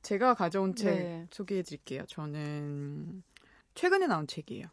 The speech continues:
Speaker 1: 한 달도 안 된 책이에요. 아홉 살 마음 사전이고 이제 뒤에 속편으로 나온 게 아홉 살 함께 사전이라는 책이에요. 그러니까, 음, 아,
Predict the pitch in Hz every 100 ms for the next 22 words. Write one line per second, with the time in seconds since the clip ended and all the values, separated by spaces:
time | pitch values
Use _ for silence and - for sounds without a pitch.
0 | _ - 320 320 294 262 202 185 156 147
1 | - 151 147 - _ - _ _ - 180
2 | 240 - - 208 170 147 175 185 202 170
3 | 160 147 143 175 - _ _ _ - 143
4 | 190 269 359 - - _ 214 147 143 185
5 | 185 175 220 254 226 202 139 135 143 240
6 | 262 156 160 - 165 208 302 - 302 269
7 | 196 160 147 147 147 156 175 160 165 196
8 | - - - - - 190 185 - 175 165
9 | 160 - - - - - _ - 254 -
10 | - - - _ _ -